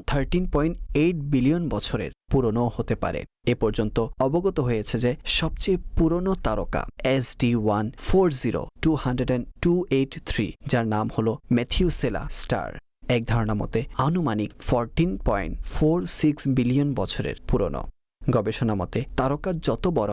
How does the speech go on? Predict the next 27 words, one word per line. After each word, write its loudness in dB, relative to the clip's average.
হবে, -4
ম্যাসিভ 2
হবে, -4
সেটার 0
বয়স 2
তত -2
কম -2
হবে -4
এবং 2
যত -2
ছোট 0
হবে -2
সেটার 0
বয়স 0
ততটুকুই 0
দীর্ঘ 2
হবে। -2
এভাবে 0
সবচেয়ে 0
ম্যাসিভ 2
তারকা -2
মিনিমাম 4
কয়েক 2
মিলিয়ন 2
বছর, 0
পক্ষান্তরে 0
সবচেয়ে 0